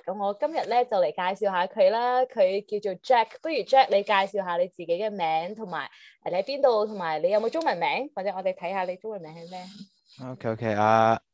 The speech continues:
Speaker 2: hello，大家，我係阿 Jack，中文名叫謝卓瑞，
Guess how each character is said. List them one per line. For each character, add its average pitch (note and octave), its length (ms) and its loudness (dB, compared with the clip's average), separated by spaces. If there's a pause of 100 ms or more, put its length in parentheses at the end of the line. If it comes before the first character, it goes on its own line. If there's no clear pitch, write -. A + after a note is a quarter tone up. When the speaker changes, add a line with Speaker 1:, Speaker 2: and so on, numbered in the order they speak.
(180)
Speaker 2:
hello， B2+ 160 2
大 G2 180 2
家， G2+ 420 2
我 G2 80 -2
係 F2+ 320 -8
阿 F2+ 60 -8
Jack， F#2+ 340 -2 (100)
中 G#2 140 -8
文 F#2 80 -16
名 F#2 120 -10
叫 G2 120 -2
謝 F2 500 -6
卓 - 200 0 (180)
瑞， F#2 520 -2